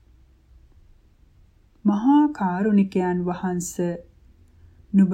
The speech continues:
වහන්සේගේ කරුණා ගුණය ඉතා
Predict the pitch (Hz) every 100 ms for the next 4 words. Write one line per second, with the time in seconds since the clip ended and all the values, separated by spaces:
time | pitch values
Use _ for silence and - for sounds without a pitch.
0 | 185 180 175 185 180 - 190 180 175 180
1 | 180 175 - 180 180 185 180 180 175 185
2 | 175 180 214 302 - - _ 202 196 220